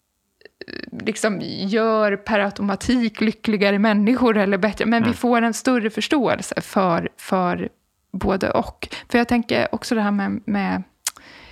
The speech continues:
Speaker 1: det, det har ju varit ett projekt från kyrkan och religionen och så, att skambelägga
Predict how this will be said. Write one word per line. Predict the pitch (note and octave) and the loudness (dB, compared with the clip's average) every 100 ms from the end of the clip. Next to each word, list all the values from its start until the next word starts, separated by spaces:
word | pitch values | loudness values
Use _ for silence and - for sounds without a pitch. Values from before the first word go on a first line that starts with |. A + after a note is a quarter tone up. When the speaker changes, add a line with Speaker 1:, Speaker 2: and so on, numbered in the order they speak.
| - - - - - - - - | -20 -20 -20 -20 -20 -20 -12 -10
Speaker 1:
det, | - | -2
det | B3 C#4 | 2 4
har | D4 | 4
ju | C#4+ C4+ | 2 4
varit | B3 G3+ C4 B3+ | 2 2 2 0
ett | |
projekt | - A3 - - E4+ - - - | -4 -2 -2 0 0 -2 -8 -10
från | - A3 B3+ B3+ A3+ A3 | -2 2 4 4 2 0
kyrkan | - A#3+ A#3+ F#3+ - B3 B3+ | 0 0 2 -2 0 4 4
och | |
religionen | A3+ G3+ F#3 A3+ B3+ A#3 A3+ A3 G#3+ | 4 2 2 2 4 2 2 2 0
och | G3+ | 0
så, | - - | 0 0
att | A3+ | -2
skambelägga | - - A#3 G3 - A3+ A#3 F#3+ F#3 | -2 0 2 0 -2 0 0 0 -2